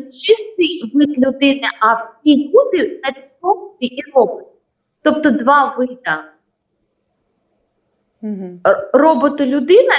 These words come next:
Speaker 1: чи чистий?
Speaker 2: Мгм.
Speaker 1: Ось це такий план. І я була в, е, цій, цій реальності. Вона невтішна. Буквально не-, нещодавно,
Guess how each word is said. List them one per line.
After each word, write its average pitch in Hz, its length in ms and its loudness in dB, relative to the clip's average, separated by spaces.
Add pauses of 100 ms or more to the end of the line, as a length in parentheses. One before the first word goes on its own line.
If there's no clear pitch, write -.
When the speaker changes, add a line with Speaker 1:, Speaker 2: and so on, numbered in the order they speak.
(140)
Speaker 1:
чи 285 140 -8
чистий? - 500 -6 (2250)
Speaker 2:
Мгм. 202 200 -8 (680)
Speaker 1:
Ось 254 280 2
це 285 160 2
такий 240 360 -2
план. 175 440 -4 (420)
І 262 420 2 (260)
я 277 280 2
була 262 560 0 (100)
в, 220 100 -6
е, 208 400 -2 (100)
цій, 220 300 -8 (220)
цій - 180 -20 (260)
реальності. 190 560 -6 (580)
Вона 240 320 4
невтішна. 233 760 -6 (2000)
Буквально 311 680 2
не-, 269 480 -4
нещодавно, 262 840 -2